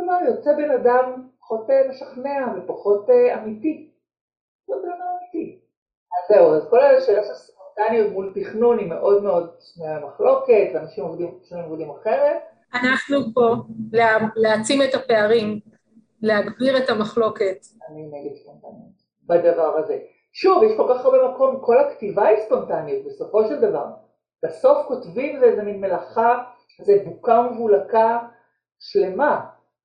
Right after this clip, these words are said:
Speaker 1: זאת אומרת, זה לא ש-, אה, כאילו, על, על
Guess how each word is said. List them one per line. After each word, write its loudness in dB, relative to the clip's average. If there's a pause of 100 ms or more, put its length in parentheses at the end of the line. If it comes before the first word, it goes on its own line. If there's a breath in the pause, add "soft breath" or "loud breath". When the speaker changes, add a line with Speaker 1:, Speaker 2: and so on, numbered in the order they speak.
(200)
Speaker 1:
זאת -14
אומרת, -4 (100)
זה -6
לא 4
ש-, -4 (1120)
אה, 0 (400)
כאילו, 4
על, 6
על 0